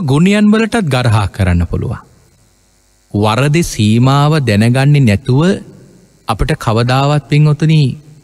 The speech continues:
ඒ වැරද කරන කෙනාට අවවාද දෙන්න බෑ. සීමාව දැනගන්න ඕන. ඔහු කොයි, කොයි ප්‍රමාණයට ගුණවත්ද? ඔහුගේ ළඟ කොයි ප්‍රමාණයට මේ දුර්ගුණ තියෙනවද? ඔය දෙක පින්වතුනි හරියට තෝරා බේරා ගන්නේ නැතුව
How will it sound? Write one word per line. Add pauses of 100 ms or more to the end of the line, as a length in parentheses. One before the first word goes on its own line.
(420)
ඒ
වැරද
කරන
කෙනාට
අවවාද
දෙන්න
බෑ. (720)
සීමාව
දැනගන්න
ඕන. (480)
ඔහු
කොයි, (180)
කොයි
ප්‍රමාණයට
ගුණවත්ද? (380)
ඔහුගේ
ළඟ
කොයි
ප්‍රමාණයට
මේ
දුර්ගුණ
තියෙනවද? (560)
ඔය
දෙක
පින්වතුනි
හරියට
තෝරා
බේරා
ගන්නේ
නැතුව